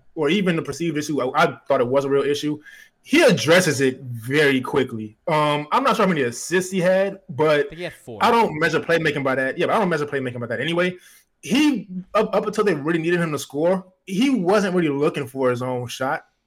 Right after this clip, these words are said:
Speaker 1: or to try to force anything. So he's gotten s-, so quickly so much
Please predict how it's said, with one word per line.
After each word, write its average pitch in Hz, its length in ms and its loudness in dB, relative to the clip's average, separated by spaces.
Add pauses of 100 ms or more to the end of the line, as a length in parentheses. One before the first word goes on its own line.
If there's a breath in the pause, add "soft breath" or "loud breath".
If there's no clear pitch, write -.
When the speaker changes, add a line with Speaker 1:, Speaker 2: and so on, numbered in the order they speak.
(260)
Speaker 1:
or 147 100 4
to 139 60 2
try 143 140 2
to 117 80 2
force 160 320 0
anything. 190 420 -2 (520 loud breath)
So 196 240 4
he's 233 300 4
gotten 180 380 2
s-, - 280 -12 (180)
so 214 400 0
quickly 170 560 -2
so 151 280 -4
much 151 200 -2